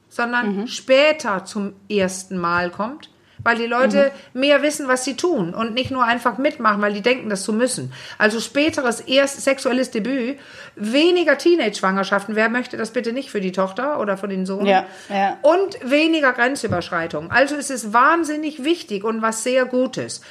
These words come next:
Speaker 1: Und dann kann man auch noch sagen, diese Fragen, die denn kommen. Und jetzt sagtest du, der ist zehn, elf, zwölf, also so dieses Alter in der Klasse
Speaker 2: Elf,
Speaker 1: bei ihm, ne?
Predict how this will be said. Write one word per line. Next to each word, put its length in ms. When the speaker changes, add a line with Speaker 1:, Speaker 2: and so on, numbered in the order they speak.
Speaker 1:
Und 280
dann 220
kann 180
man 140
auch 180
noch 160
sagen, 340
diese 300
Fragen, 600
die 180
denn 220
kommen. 480
Und 160
jetzt 220
sagtest 400
du, 80
der 200
ist 200
zehn, 320
elf, 480
zwölf, 320
also 220
so 120
dieses 400
Alter 300
in 80
der 80
Klasse 280
Speaker 2:
Elf, 80
Speaker 1:
bei 200
ihm, 100
ne? 80